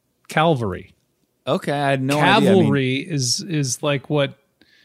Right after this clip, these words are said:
Speaker 1: uh, Kevin Costner was a part of in Dances with Wolves.
Speaker 2: Right.
Speaker 1: I will
Speaker 2: Yes.
Speaker 1: call him Two Socks.
Speaker 2: <laughs>
Speaker 1: Tatanka.
Speaker 2: Well, either way, whether it's bringing in the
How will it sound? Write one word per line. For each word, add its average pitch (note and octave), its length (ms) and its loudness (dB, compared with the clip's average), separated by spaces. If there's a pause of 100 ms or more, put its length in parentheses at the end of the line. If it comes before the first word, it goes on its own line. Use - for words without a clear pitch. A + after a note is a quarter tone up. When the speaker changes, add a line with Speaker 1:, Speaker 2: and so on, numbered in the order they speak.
(440)
Speaker 1:
uh, B2 680 -6
Kevin E3+ 320 0
Costner D3+ 680 0
was A2+ 460 -6
a - 60 -12
part B2 300 -2
of A2+ 420 -8
in C3+ 360 -4
Dances C#3+ 460 -2
with A#2+ 160 -4
Wolves. A2+ 640 -4 (140)
Speaker 2:
Right. A2+ 520 -2 (800)
Speaker 1:
I - 40 2
will C#3+ 40 6 (140)
Speaker 2:
Yes. D3+ 140 -2
Speaker 1:
call F3+ 320 6
him F#3 360 0
Two G3 260 2
Socks. C3 680 0 (260)
Speaker 2:
<laughs> - 260 -14 (760)
Speaker 1:
Tatanka. F3 840 0
Speaker 2:
Well, D#3 640 2
either G3+ 360 2
way, C#3 720 2
whether A#2+ 340 2
it's A2+ 320 -6
bringing C3 460 0
in B2 200 2
the G2+ 200 -4